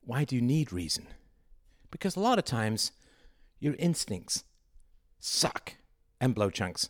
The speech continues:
simultaneously. Your instincts are terrible. Why do you need the science of nutrition? Because the stuff that tastes good generally isn't very good for us.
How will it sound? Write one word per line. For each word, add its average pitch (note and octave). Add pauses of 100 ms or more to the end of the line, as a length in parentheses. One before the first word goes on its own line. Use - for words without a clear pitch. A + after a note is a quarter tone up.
simultaneously. E2+
Your A2+
instincts E3
are -
terrible. B3+ (960)
Why F2+
do E2+
you G2+
need B2
the -
science G3+
of F#3
nutrition? A#3+ (480)
Because A3+
the A3+
stuff -
that -
tastes D4+
good G3+ (260)
generally F#3
isn't E3+
very C3+
good C3+
for A#3+
us. -